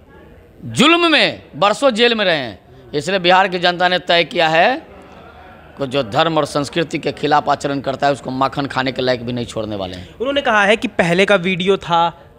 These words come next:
Speaker 2: अब डाले हैं, बस खाए पहले थे, अब नहीं खा रहे हैं।
Speaker 1: क्यों डाला? हम, हम पूछते हैं, डाला क्यों? किससे पूछ के डाला? जब आज से नवरात्र शुरू हो गया है, आपने नवरात्र के समय में क्यों मछली खा के दिखाया?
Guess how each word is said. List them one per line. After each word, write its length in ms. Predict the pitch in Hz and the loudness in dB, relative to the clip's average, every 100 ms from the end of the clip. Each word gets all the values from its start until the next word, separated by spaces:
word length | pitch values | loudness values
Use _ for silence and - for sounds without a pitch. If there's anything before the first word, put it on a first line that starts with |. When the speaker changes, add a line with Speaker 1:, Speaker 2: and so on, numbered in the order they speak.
| - 165 | -8 -4
Speaker 2:
अब 140 | 175 | -2
डाले 320 | 170 170 185 | 2 2 2
हैं, 140 | 185 185 | 0 0
बस 300 | 190 - - - | -2 -4 -16 -2
खाए 200 | 185 214 | 0 2
पहले 320 | 220 202 202 | 2 2 2
थे, 80 | 208 | 0
अब 140 | 196 | 0
नहीं 160 | 196 202 | 0 0
खा 180 | - | 0
रहे 120 | 165 123 | -2 -2
हैं। 160 | 120 - | -10 -6
Speaker 1:
क्यों 200 | 190 180 | -2 2
डाला? 300 | 156 113 92 - - - - - - - - - | 2 2 -6 -18 -20 -20 -20 -20 -20 -20 -20 -12
हम, 180 | 123 135 - | -8 -8 -6
हम 120 | 139 | -6
पूछते 300 | - - - | -6 -8 -2
हैं, 80 | 170 | 0
डाला 220 | 131 160 | 2 0
क्यों? 260 | 160 117 95 - - - - - - | -2 -8 -12 -16 -20 -20 -20 -16 -2
किससे 260 | 254 - 302 | 0 2 0
पूछ 240 | 294 226 | 0 -2
के 100 | 226 | 0
डाला? 300 | 165 120 85 - - - - - - - | 0 -2 -6 -16 -20 -20 -20 -20 -20 -6
जब 160 | 143 254 | 2 4
आज 180 | 247 254 | 4 2
से 180 | - | 2
नवरात्र 380 | 269 226 220 269 | 4 6 4 2
शुरू 260 | - 247 247 | -4 -2 0
हो 100 | 233 | 2
गया 180 | 190 185 | 4 4
है, 300 | 185 254 339 - - - - - - - - | 2 -2 -6 -20 -20 -20 -20 -20 -20 -20 -4
आपने 240 | 151 156 196 | -2 -2 2
नवरात्र 320 | 180 196 202 | 4 4 0
के 60 | |
समय 220 | 190 214 220 | -6 -4 -4
में 120 | 220 | -6
क्यों 180 | - 220 | -4 -4
मछली 300 | 214 208 214 | -4 -4 -4
खा 140 | 202 | -2
के 120 | 196 | -2
दिखाया? 400 | 214 202 214 269 | -4 2 2 0